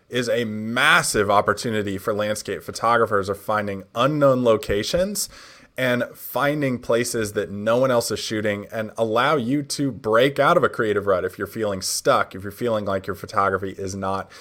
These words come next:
improving. So in the intro, I talked to you about the sponsor for the podcast, Nature Photographers Network, and I went through various things like webinars, Ask Me Anythings, exclusive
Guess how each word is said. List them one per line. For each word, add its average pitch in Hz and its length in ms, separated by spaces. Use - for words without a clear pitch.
improving. 104 800
So 175 220
in 175 220
the 151 100
intro, 175 420
I 139 120
talked - 480
to - 100
you 156 240
about 120 240
the 120 80
sponsor 120 580
for 104 120
the 104 80
podcast, 98 560
Nature 110 340
Photographers 101 760
Network, 90 540
and 151 100
I 170 60
went 233 240
through 165 380
various 117 480
things 98 360
like 78 180
webinars, 107 600
Ask - 240
Me 85 140
Anythings, 110 600
exclusive 92 540